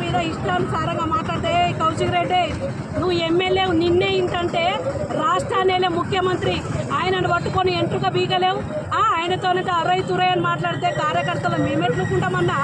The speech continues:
బరాబరు కొట్టుడే. ఇంకొకసారి కనుక మా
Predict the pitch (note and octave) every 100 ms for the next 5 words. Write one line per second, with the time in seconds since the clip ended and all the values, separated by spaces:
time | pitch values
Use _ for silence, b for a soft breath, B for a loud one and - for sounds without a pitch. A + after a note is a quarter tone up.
0 | F#4 B4+ - - - - C#4+ E4 F#4+ F4+
1 | F#4 F#4 F#4 F#4 - G#4 E4+ - - -
2 | - - - F4+ F4 F4+ F4+ F4 F4+ F4
3 | E4+ F#4 F4 C#4+ - D#4+ -